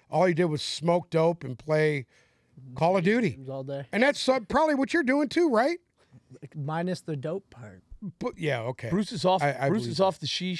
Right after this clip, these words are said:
Speaker 3: as of late.
Speaker 1: I don't believe that.
Speaker 2: Well, that's not, I mean, I,
Speaker 1: So
Speaker 2: I
Speaker 1: if I drug test you, you'll piss clean?
Speaker 2: Not necessarily true.
Speaker 1: What does that, what does that mean?
Speaker 2: I take a few hits of my indica pen before I go to bed.
Speaker 1: Okay, so
Speaker 2: Hard
Speaker 1: it's
Speaker 2: to
Speaker 1: weed
Speaker 2: sleep.
Speaker 1: pen. There you go.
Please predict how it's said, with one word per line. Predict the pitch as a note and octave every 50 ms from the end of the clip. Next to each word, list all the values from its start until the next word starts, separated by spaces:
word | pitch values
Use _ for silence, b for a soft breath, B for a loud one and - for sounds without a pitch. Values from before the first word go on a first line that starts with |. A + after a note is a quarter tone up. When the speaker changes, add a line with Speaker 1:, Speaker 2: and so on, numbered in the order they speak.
| - B2+
Speaker 3:
as | G2+ F#2 F#2+ -
of | F#2 D#2+ D#2
late. | E2+ F2 D2+ - _ _ _ _ _ _ -
Speaker 1:
I | F3 F3
don't | F3+ F3 D#3+
believe | D3 D#3 D#3+ D#3 C#3
that. | C3+ C3
Speaker 2:
Well, | B3 A#3 G#3+ G3+ G3+
that's | G3 F#3 F3 -
not, | F#3+ - -
I | F#3+
mean, | F#3+ F#3+ F#3 F3+
I, | F3 E3+ E3+ E3+
Speaker 1:
So | - - A3
Speaker 2:
I | G#3
Speaker 1:
if | - A3
I | A3 A#3+
drug | E3 - A3+ A#3 A#3+ F3
test | - A#3 A#3+ A#3+ F#3 - -
you, | A3+ A#3 B3+ B3+ B3+ A#3 - _ _ _ _ -
you'll | D#3 F3 G3 F3
piss | - G3+ A3 - -
clean? | - G#3 G#3 G#3+ A#3 B3 A#3+ - _ _ _ _ _ _ _ _ _ _ _ _ _ _ _ -
Speaker 2:
Not | C#3+ C#3+ C#3+ D3 C3+ A#2+
necessarily | B2 C3+ B2 - B2+ B2 - C3 C3 B2+ A#2+ A#2 A2 F#2
true. | - - C#3 B2 A2+ -
Speaker 1:
What | F#3 G#3
does | F#3+ C3+
that, | G3+ G3+ G3+ F#3+
what | F3 F3+
does | F3 E3
that | F3+ F3 E3+ E3+
mean? | F3 F3+ E3+ C3 E2 - _ _ _ _ _ -
Speaker 2:
I | D3
take | - - F3+ F3 D3 - -
a | - _ _ _ _ _ _ _ _ _ _ _ _ -
few | - - F3+ E3 C3+
hits | D3 D3+ C3+ -
of | D#3 C#3+
my | C#3+ C3+ -
indica | - C#3+ C#3 C3 A#2+ - C3 A2
pen | - - A2+ A2 A2 G#2+ A2
before | A#2+ B2+ A2 - B2+ B2
I | A#2 A#2
go | A#2 A#2+ A#2
to | A2+ G#2+
bed. | - - A2+ A2 A2 G2+
Speaker 1:
Okay, | G3 - - D#3+ C#3+ C3+ C3+
so | - - E3+
Speaker 2:
Hard | D#3 D#3
Speaker 1:
it's | C#3+ B2+
Speaker 2:
to | D3+
Speaker 1:
weed | D#3 D#3+ D#3
Speaker 2:
sleep. | D#3+ D3 C#3
Speaker 1:
pen. | C3 C3
There | C#3+ D#3+ D#3
you | D3 C3+ A#2+
go. | A#2 A2 A2